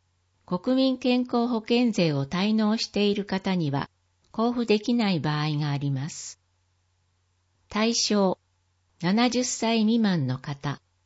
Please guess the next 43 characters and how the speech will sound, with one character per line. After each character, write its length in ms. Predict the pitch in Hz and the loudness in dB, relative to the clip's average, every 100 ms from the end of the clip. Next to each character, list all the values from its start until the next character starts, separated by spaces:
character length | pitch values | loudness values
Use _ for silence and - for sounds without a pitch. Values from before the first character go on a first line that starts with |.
| _ _ _ _ _ | _ _ _ _ _
七 280 | 175 233 247 | 0 2 2
十 140 | 262 | 0
歳 340 | 269 - 190 185 | -2 0 0 0
か 160 | 151 | -2
ら 120 | 156 151 | -2 -2
七 280 | 160 220 | 0 0
十 300 | 220 196 165 | 0 0 0
四 240 | 160 202 214 | 0 0 -2
歳 340 | - 143 139 | -4 -4 -4
で、 220 | 143 143 _ _ _ _ - | -4 -8 _ _ _ _ -2
高 280 | 247 254 | 4 4
額 300 | 247 247 247 | 4 0 0
療 280 | 214 226 233 | 2 2 2
養 200 | 240 233 | 2 2
費 200 | 240 170 | 0 -2
の 140 | 160 156 | -2 -2
区 180 | 156 | -4
分 300 | 143 156 160 | -2 -2 -2
が、 180 | 151 151 - _ _ _ _ | -4 -6 -10 _ _ _ _
現 320 | 208 233 247 | 0 4 4
役 260 | 240 247 220 | 2 0 0
並 200 | 214 208 | 2 2
み 80 | 208 | 0
所 160 | 202 | -4
得 420 | 202 185 - 175 - | -4 -6 -2 -4 0
二 280 | 202 202 - _ | 0 0 -6 _
ま 140 | 156 | -6
た 200 | - 185 | -2 -2
は 120 | 151 - | -2 -4
一、 440 | 139 - 180 - _ _ _ _ _ - | -8 -6 -6 -6 _ _ _ _ _ -6
課 160 | 180 | -4
税 220 | 196 220 220 | 0 0 0
所 160 | 208 | -2
得 260 | 196 143 151 | -4 -6 -4
百 260 | 156 143 214 | -6 -4 0
四 260 | 214 214 | 2 2
十 220 | 185 151 | 0 -4
五 160 | 143 143 | -2 -2
万 300 | 165 185 190 | 0 0 0
円 280 | 180 170 - | 0 0 -2
以 80 | 165 | -2
上 300 | 156 143 143 | -2 -2 -2
六 160 | 139 | -4